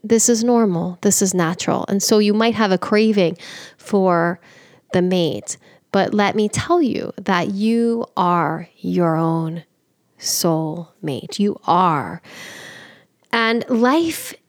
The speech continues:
and this ocean of consciousness and the waves of experience are wooing us. The great poet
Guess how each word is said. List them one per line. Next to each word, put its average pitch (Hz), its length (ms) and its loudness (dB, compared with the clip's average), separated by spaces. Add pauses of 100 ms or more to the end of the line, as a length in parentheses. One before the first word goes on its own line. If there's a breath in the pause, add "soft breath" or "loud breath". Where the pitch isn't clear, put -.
(120)
and 226 220 2
this 214 240 0
ocean 262 640 4
of - 160 -6
consciousness 233 1120 -2
and 196 220 0
the 185 80 2
waves 233 640 2
of 202 240 -2
experience 190 1300 -2 (480 loud breath)
are 233 220 2
wooing 208 760 4
us. 175 800 -6 (560 loud breath)
The 202 140 0
great 233 720 0
poet 247 500 -2